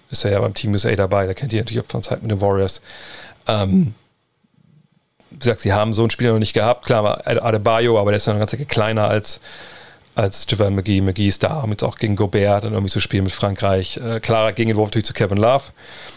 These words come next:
Aber ich denke, er wird seine Minuten bekommen, gerade gegen Frankreich. Ansonsten muss man mal abwarten, weiteren Verlauf. Aber wir reden jetzt hier auch nicht über die Besetzung von Rotationsplatz drei, vier, fünf, sechs, sieben.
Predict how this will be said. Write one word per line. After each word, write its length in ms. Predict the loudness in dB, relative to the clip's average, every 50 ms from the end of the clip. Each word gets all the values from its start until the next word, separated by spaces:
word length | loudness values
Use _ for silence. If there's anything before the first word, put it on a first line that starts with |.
| -20 -20 _ -20 -8 -4
Aber 160 | -2 0 0
ich 60 | 0
denke, 260 | 0 0 0 0 2 2
er 240 | 2 2 0 0
wird 360 | 0 0 0 0 -2 -8 -16 -16 _ _ _ _ _ _ _ _ _ _ _ _
seine 220 | -2 0 0 0
Minuten 340 | 0 0 0 0 0 -2 -4
bekommen, 320 | -4 0 0 0 0 0 0
gerade 240 | 2 2 2 2
gegen 120 | 0 -2 -4
Frankreich. 460 | -2 -2 -4 -2 0 0 0 0 0
Ansonsten 280 | -2 -2 -2 0 0 0
muss 100 | 0 2
man 80 | 2
mal 60 | 0
abwarten, 640 | 0 0 0 -2 -2 -2 -2 -4 -4 -4 -4 -4 -4 -2
weiteren 300 | -2 -2 -2 -2 -4 -4
Verlauf. 420 | -2 0 0 0 0 -2 -2 -2
Aber 260 | -2 0 0 0 0 -2 -8 -16 -20 -20 -18 -18 -18 -18 -18 -20 -20 -20 _ _ _ -4
wir 140 | 0 0
reden 160 | 2 2 2 0
jetzt 140 | 0 0
hier 120 | 0 0 0
auch 100 | 0 0
nicht 160 | -2 -2 0
über 100 | 0 0
die 80 | 0 2
Besetzung 600 | 2 2 0 0 0 0 0 0 -2 -4 -6 -8 _ _ -16 -12
von 500 | -8 -4 -2 -2 -2 -2 -4 -6 -10 -8 -6
Rotationsplatz 1000 | -4 -2 -2 -2 -2 0 -2 -2 -2 -2 0 0 -2 0 -2 -4 -4 -6 -6 -8 _ _ _ _ _ _ _ _ _ _ _ -8
drei, 180 | -4 -2 -2
vier, 180 | -2 -2 -2 -4
fünf, 200 | -2 -2 -2 -2
sechs, 220 | -2 -2 -2 -2
sieben. 300 | 0 0 0 0 0 -2